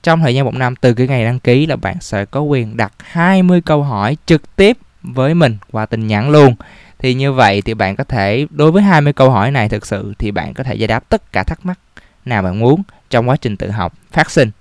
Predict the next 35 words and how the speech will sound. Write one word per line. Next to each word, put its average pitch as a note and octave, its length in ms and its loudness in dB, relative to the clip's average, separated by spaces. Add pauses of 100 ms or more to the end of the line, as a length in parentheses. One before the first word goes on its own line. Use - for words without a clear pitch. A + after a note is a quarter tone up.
(1000)
Chưa F#3 140 6
dừng E3 200 6
lại G2+ 200 2
ở A#2 60 0
đó, C#3+ 360 2
bạn A2+ 260 -2
sẽ D3 100 -6
được B2 280 -2
giảm G#2 260 -4
thẳng A#2+ 280 -6 (260)
ba C3+ 160 4
mươi C#3 100 4
phần A#2+ 280 -2
trăm C3 320 0 (340)
học - 200 -2
phí C#3+ 520 0
cho B2+ 180 0
tất - 400 -2
cả G2 220 0
khóa - 180 -6
học C3+ 280 -2 (140)
trên A2 320 -4
Confident A2+ 520 -4
English A#2+ 640 -2 (640)
và B2+ 120 2
giảm B2+ 280 2
một C3 160 4
phần C3 260 -2
ba C3+ 320 4 (160)
cho B2+ 140 0
gói C3+ 220 0
huấn E3+ 340 0
luyện G2 240 0
một G#2 320 -2
một G2+ 260 2